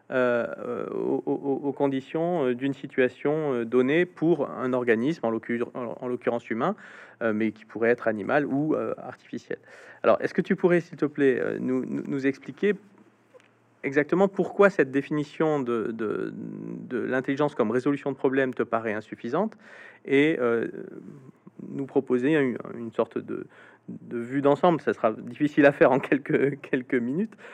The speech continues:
mais, euh, de, de, des raisons qui t'amènent finalement à choisir cette version, cette version, alors, j-,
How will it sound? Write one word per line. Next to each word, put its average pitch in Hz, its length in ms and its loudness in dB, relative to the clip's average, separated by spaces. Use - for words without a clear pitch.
mais, 131 280 2
euh, 127 200 8
de, 135 340 6
de, 127 160 -4
des 135 240 2
raisons 147 260 6
qui 170 140 -4
t'amènent 165 380 6
finalement 139 340 2
à 139 60 2
choisir 139 340 4
cette 123 180 0
version, 143 500 2
cette 110 180 -2
version, 131 380 -4
alors, 117 140 -2
j-, 117 80 -8